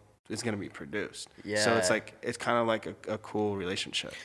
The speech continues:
Speaker 2: And your reputation precedes yourself because you guys have put out good work and have brought other companies' ideas to life. So
Speaker 1: Yeah, yeah.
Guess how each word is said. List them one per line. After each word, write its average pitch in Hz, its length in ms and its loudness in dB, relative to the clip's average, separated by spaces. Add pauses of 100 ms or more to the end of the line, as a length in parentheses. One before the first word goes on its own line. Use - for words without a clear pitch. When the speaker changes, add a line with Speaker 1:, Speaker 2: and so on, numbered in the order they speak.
(100)
Speaker 2:
And 117 120 2
your 127 140 4
reputation 120 540 4
precedes 110 360 4
yourself 101 360 4
because 95 340 0
you 98 60 0
guys 98 180 4
have 95 140 0
put 110 100 -2
out 98 220 4
good 98 80 0
work 98 460 0
and 92 280 -2
have 104 480 2
brought 104 220 6
other 120 200 4
companies' 101 360 -2
ideas 98 320 2
to - 80 -6
life. - 240 0
So - 320 -6
Speaker 1:
Yeah, 123 240 2 (260)
yeah. 117 220 0